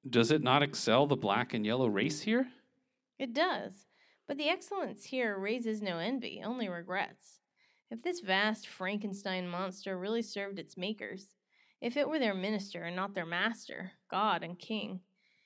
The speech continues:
Speaker 2: if their machines gave us rest and leisure instead of the drab uniformity of uninteresting drudgery,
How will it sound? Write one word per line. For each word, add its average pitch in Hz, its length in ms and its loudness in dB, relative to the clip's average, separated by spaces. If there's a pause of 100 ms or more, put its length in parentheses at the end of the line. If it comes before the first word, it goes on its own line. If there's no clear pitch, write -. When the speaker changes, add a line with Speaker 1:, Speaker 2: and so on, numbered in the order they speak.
(120)
Speaker 2:
if 240 140 -6
their 311 200 0
machines 214 540 -2
gave 190 180 -4
us 185 200 -6
rest 196 400 -2
and 175 160 -10
leisure 185 420 -4
instead 185 320 -4
of 214 80 0
the 190 100 -4
drab 185 600 -2
uniformity 190 800 -4
of 175 120 -8 (120)
uninteresting 196 640 -6
drudgery, 180 640 -4